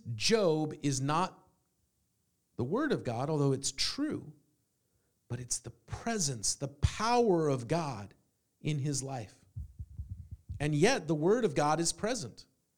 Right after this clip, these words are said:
This is being written down in the Bible. God has a lot to say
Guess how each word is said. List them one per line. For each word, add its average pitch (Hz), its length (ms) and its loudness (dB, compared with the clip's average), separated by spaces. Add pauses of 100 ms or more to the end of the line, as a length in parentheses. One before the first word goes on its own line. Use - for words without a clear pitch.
This 151 160 2
is 156 120 -2
being 170 320 6
written 180 260 2
down 202 300 0
in 180 100 -2
the 156 80 -4
Bible. 151 500 -2 (280)
God 202 320 2
has 165 220 0
a 156 40 0
lot 170 500 0 (100)
to 160 100 -4
say 202 480 2